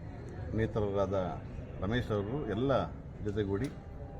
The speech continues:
ಜಿಲ್ಲಾಧಿಕಾರಿ ಕಚೇರಿಯಲ್ಲಿ ನಾವು ನಾಮಪತ್ರ ಸಲ್ಲಿಸಿದ್ವಿ. So,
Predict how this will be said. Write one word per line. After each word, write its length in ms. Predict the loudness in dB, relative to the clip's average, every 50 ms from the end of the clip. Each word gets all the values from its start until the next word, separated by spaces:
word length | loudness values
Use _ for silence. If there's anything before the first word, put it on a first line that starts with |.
| -8 -8 -8 -8 -6 -6 -6 -4 -2
ಜಿಲ್ಲಾಧಿಕಾರಿ 460 | -2 2 4 4 4 6 4 2 2
ಕಚೇರಿಯಲ್ಲಿ 500 | -2 -2 0 0 2 2 2 0 0 0
ನಾವು 480 | -2 -2 -2 -2 -2 -2 -2 -4 -2 -2
ನಾಮಪತ್ರ 360 | -2 0 0 -2 -2 -4 -4
ಸಲ್ಲಿಸಿದ್ವಿ. 760 | -4 -4 -4 -2 -2 -2 -2 -2 -2 -4 -4 -6 -6 -6 -8 -8 -8 -6 -8 -6 -6 -6 -8 -8 -8 -8 -8 -8 -8 -8 -8 -8 -8 -10 -8 -10 -2 -2 -2 -2 -2 -6 -4
So, 300 | 0 0 4 10 10 10